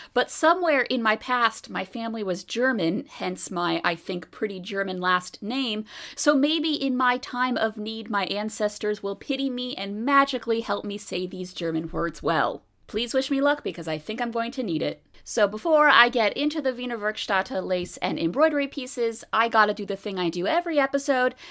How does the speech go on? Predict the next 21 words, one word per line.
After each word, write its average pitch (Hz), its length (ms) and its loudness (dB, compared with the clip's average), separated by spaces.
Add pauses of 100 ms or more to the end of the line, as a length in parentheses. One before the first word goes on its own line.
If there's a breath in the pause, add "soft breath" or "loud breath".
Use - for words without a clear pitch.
(160 loud breath)
and 208 140 -4
say 214 320 2
go 202 240 2
check 262 240 -2
out 240 180 2
the - 140 -4
images 214 500 -4
and 180 160 -2
sources 233 640 -4
I 175 140 2
discuss 175 460 -4
in 285 260 -2
today's 233 420 -2
episode 185 600 0 (320 loud breath)
on 220 220 4
the 208 120 -6
So 208 240 2
What 185 220 2
social 170 340 -4
media 208 300 -2
pages. 170 680 -6